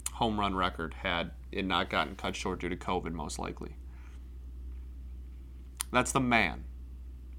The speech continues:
And he seems like a, he's a great personality. He says all the right things.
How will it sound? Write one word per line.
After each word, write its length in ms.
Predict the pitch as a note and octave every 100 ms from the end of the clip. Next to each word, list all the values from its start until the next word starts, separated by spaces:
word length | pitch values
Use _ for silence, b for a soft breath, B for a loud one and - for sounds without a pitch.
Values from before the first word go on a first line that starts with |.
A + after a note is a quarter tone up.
| - - -
And 80 | B2+
he 40 |
seems 320 | B2 C#3+ C3+
like 140 | B2+ A2+
a, 80 | -
he's 160 | A#2+
a 80 | A2
great 320 | G2 B2 B2
personality. 720 | - A#2 - A2 A#2 B2+ C3+
He 60 | B2
says 240 | - G2
all 140 | G2 F#2+
the 100 | G2
right 260 | F#2+ -
things. 420 | - B2 A#2+ A#2+